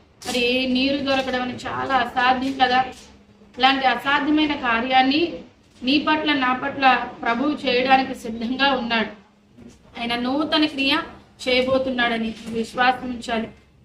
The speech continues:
పరిశుద్ధ గ్రంథంలో ఒక దైవజనుని యొక్క కుటుంబంలో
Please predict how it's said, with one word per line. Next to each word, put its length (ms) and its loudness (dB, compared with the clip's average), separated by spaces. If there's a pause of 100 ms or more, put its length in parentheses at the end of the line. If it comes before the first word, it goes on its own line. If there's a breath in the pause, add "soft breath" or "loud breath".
పరిశుద్ధ 340 -2
గ్రంథంలో 520 0
ఒక 420 2 (100)
దైవజనుని 500 0
యొక్క 220 -2
కుటుంబంలో 800 0